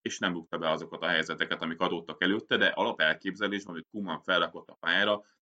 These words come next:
az szerintem nagyon jól működött. Más kérdés, hogy a, azzal, hogy Messi kihagyta a tizenegyest, valószínűleg elment pont az a lendület a Barcelonából, ami kellett volna a szünet után ahhoz, hogy még fent tudják tartani ezt a nyomást. Onnantól meg a P S G na-, le-, nagyon le tudta lassítani a játékot.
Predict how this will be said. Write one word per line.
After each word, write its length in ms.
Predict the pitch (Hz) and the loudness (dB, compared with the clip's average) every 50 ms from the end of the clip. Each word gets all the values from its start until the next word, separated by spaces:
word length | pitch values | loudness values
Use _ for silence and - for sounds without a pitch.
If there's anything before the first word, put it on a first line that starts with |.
| _ _ | _ _
az 160 | _ 104 101 - | _ -2 0 0
szerintem 320 | - 104 98 - 110 107 | -2 -4 -2 -2 -2 0
nagyon 260 | 113 117 98 92 87 | 2 2 2 4 2
jól 180 | 85 82 78 78 | 2 0 0 0
működött. 640 | 90 98 104 - 113 104 101 - - - - _ _ | 0 -2 -2 0 0 0 0 -2 -4 -16 -20 _ _
Más 240 | - 92 95 92 - | 0 0 0 0 0
kérdés, 260 | - 95 90 87 - | 0 0 0 0 0
hogy 100 | - 85 | 0 0
a, 240 | 85 82 80 - - | 2 2 2 0 0
azzal, 340 | - 95 95 92 - 101 92 | -2 -2 -2 2 2 2 2
hogy 120 | 87 85 | 2 0
Messi 280 | 85 90 90 - - 98 | 0 0 0 0 -4 -10
kihagyta 360 | - - 92 90 87 87 85 | 0 2 2 2 4 2 -2
a 60 | 78 | -2
tizenegyest, 580 | 76 90 82 85 87 90 - 82 87 87 90 - | -2 -4 -6 -2 0 -2 -2 0 -2 -4 -4 -2
valószínűleg 400 | 90 85 - - 90 82 80 85 | -4 -4 -2 -2 -2 0 2 4
elment 280 | 90 87 87 82 80 - | 4 2 2 -2 -8 -10
pont 220 | - 87 82 - | -12 -14 -12 -12
az 100 | 85 80 | -8 -8
a 60 | 80 | -4
lendület 380 | 78 80 80 80 80 80 76 - | -2 -2 -2 -2 -2 -4 -4 -4
a 60 | 80 | -10
Barcelonából, 640 | 76 76 78 80 80 - 92 87 85 85 85 80 85 | -6 -4 -4 -4 -4 -4 -4 -4 -2 -2 -2 -2 -4
ami 120 | 82 82 - | -8 -8 -2
kellett 320 | - 87 85 82 78 - | 0 0 2 2 0 -4
volna 240 | - 82 80 78 78 | -4 -6 -4 -4 -4
a 60 | 73 | -6
szünet 320 | - - 87 82 76 - | -8 -4 -4 -4 -4 -4
után 260 | 85 82 - 80 78 80 | -8 -8 -4 -4 -4 -2
ahhoz, 200 | 80 80 78 - | -4 -6 -6 -8
hogy 100 | 87 82 | -8 -8
még 120 | 82 80 | -8 -4
fent 220 | - 87 85 80 | -2 -2 -2 -2
tudják 300 | - 82 80 78 76 71 | -4 -8 -4 -4 -4 -4
tartani 340 | - 87 80 73 - - 80 | 0 -2 -2 -2 -2 -6 -8
ezt 140 | 76 - - | -8 -8 -10
a 40 | 80 | -10
nyomást. 320 | 80 85 87 87 85 85 - _ - - _ _ _ | -10 -6 -4 -4 -4 -6 -8 _ -20 -20 _ _ _
Onnantól 320 | - 92 90 87 - 82 | -6 -6 -6 -6 -8 -10
meg 100 | 85 82 | -12 -12
a 60 | 82 82 | -12 -12
P 280 | - 85 80 80 85 | -10 -6 -2 -2 -2
S 40 | 82 | -2
G 100 | 80 80 | -2 -2
na-, 100 | 80 78 | -2 0
le-, 160 | 78 82 82 - - | 0 0 -2 -2 -4
nagyon 220 | - 82 85 78 | -4 -2 -2 -2
le 100 | 78 78 | -4 -4
tudta 240 | - 78 76 _ 78 | -6 -8 -8 _ -4
lassítani 520 | 76 76 76 - 87 80 - 71 76 67 | -4 -4 -6 -8 -10 -8 -8 -10 -8 -6
a 60 | 67 73 | -6 -4
játékot. 560 | 73 67 65 - - - - - - 87 | -4 -4 -4 -6 -10 -14 -14 -14 -16 -20